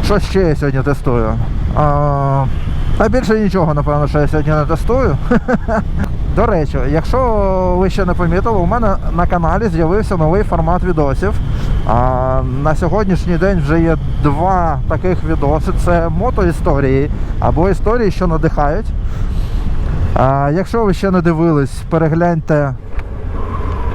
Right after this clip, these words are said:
а, два попередні відео перед цим. І можете написати або там, або під цим відео, як вам цей формат. Якщо вже дивились, можете перед, під цим відео написати.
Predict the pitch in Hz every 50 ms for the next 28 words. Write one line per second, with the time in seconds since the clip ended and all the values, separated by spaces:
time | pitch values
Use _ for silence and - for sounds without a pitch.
0 | - - - - - - - - - - - 131 131 135 139 131 156 175 180 170
1 | 160 139 165 160 160 151 151 151 147 156 156 143 139 135 - - 190 175 165 156
2 | 139 - - - - 156 147 139 151 196 202 - - - - - - - - -
3 | - 135 139 139 160 160 139 135 147 147 147 135 147 139 - 165 156 147 - 151
4 | 139 135 139 135 120 107 - - - - - - - - - - - - - -
5 | 233 208 170 156 143 - 190 196 208 190 160 135 135 131 147 147 147 143 143 143
6 | 127 - 139 123 - - 196 196 180 151 160 156 151 147 143 143 160 160 151 156
7 | 147 143 - - 151 139 - 147 139 135 135 147 175 202 220 185 - - 180 165
8 | 139 135 156 160 147 147 143 147 139 139 127 - 135 123 120 120 127 - 143 123
9 | 123 - - - - - - - - - - - - 139 123 - - - 202 240
10 | 247 226 196 208 202 190 190 175 180 170 - 180 170 165 - 170 151